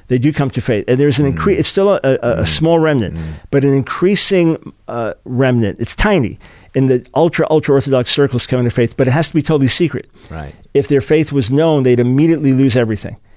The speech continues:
Speaker 1: If they didn't lose their lives, they would immediately lose everything. And the whole context of their life is, is living in a certain community setting,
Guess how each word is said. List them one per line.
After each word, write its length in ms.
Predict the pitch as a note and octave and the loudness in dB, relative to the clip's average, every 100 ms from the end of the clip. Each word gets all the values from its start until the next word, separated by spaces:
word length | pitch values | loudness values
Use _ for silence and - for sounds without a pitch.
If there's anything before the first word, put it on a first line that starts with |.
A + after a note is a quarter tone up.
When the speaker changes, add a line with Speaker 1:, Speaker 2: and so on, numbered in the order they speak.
| - - | -20 -8
Speaker 1:
If 140 | B2 - | -4 0
they 100 | C3+ | 2
didn't 180 | D3+ | 4
lose 160 | D3+ C3 | 2 2
their 120 | B2+ | 2
lives, 260 | C3 B2+ A#2 | 2 2 2
they 80 | B2 | 2
would 120 | A#2+ | 2
immediately 580 | B2 C3+ E3 E3 C#3+ C3 | 0 0 2 2 0 0
lose 240 | B2 A#2 | 2 2
everything. 420 | A#2 A2 G#2+ A2+ A2 | 0 -2 -6 -8 -4
And 140 | B2 | -2
the 60 | B2 | 0
whole 160 | D3+ | 0
context 640 | - - F3+ F#3+ D#3 - D3 | -2 -2 -2 0 -2 -2 -2
of 100 | B2+ | 0
their 140 | A#2+ | 0
life 320 | B2+ E3 D3+ | 0 0 0
is, 100 | B2+ - | -4 -4
is 160 | C3 | -4
living 240 | C3 D#3+ D3+ | 0 0 0
in 80 | C3 | 0
a 40 | |
certain 280 | - C#3 B2+ | -2 -2 -2
community 420 | B2+ C#3 F3 C3 | 0 2 2 0
setting, 420 | A#2 A#2 G#2+ G#2+ | 0 0 -2 -4